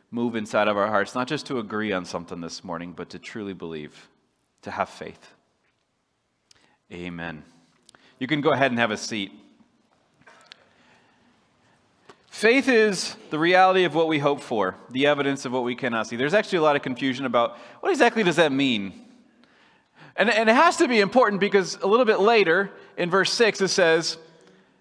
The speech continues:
that it's impossible to please God without faith. So what does it mean that faith is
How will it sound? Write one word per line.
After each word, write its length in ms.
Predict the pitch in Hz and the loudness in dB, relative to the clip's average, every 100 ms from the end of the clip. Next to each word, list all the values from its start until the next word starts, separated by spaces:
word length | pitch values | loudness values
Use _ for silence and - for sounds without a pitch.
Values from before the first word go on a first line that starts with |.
| _ _ | _ _
that 80 | - | 0
it's 100 | 190 | 2
impossible 560 | 226 196 226 233 233 226 | 2 2 2 2 4 2
to 60 | 202 | 2
please 300 | 214 214 170 | 2 0 4
God 240 | 214 185 | 4 4
without 260 | 175 175 170 | 4 2 2
faith. 480 | 247 139 117 - - _ _ _ _ _ _ _ _ _ _ | 0 0 -4 -14 -20 _ _ _ _ _ _ _ _ _ _
So 120 | - 247 | -2 4
what 140 | 294 | 4
does 140 | 330 | 4
it 80 | 277 | 2
mean 260 | 240 262 226 | 2 2 4
that 120 | 185 | 2
faith 340 | - 233 247 240 | 4 2 4 2
is 280 | 214 165 | 0 -2